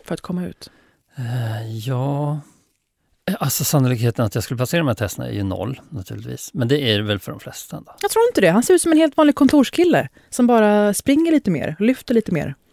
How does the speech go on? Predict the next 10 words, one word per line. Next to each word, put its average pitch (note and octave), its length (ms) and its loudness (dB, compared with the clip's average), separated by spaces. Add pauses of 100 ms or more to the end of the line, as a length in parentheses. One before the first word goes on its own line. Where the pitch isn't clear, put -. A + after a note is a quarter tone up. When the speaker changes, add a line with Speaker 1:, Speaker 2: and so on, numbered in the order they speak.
(460)
Speaker 2:
Ja, C#3+ 440 4
men C#3+ 160 0
han C3 180 2
är C#3 160 -2
också - 400 -8
oerhört C3 720 -4
bra A#2+ 180 0
på A2+ 100 -8
huvudräkning. C3 920 -4 (540)
<laughs> F#4 260 2